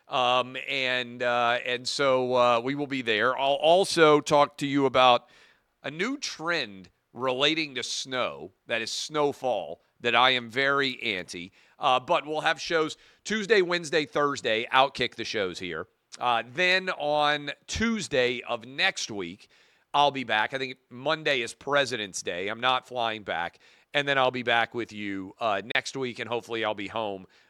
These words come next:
uh, for a little while, substantial period of time. But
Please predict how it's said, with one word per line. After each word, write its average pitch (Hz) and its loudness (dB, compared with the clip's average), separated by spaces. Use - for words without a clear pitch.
uh, 107 2
for 117 -4
a 110 -2
little 113 -4
while, 101 0
substantial 104 -8
period 95 -8
of 85 -18
time. 76 -12
But 165 2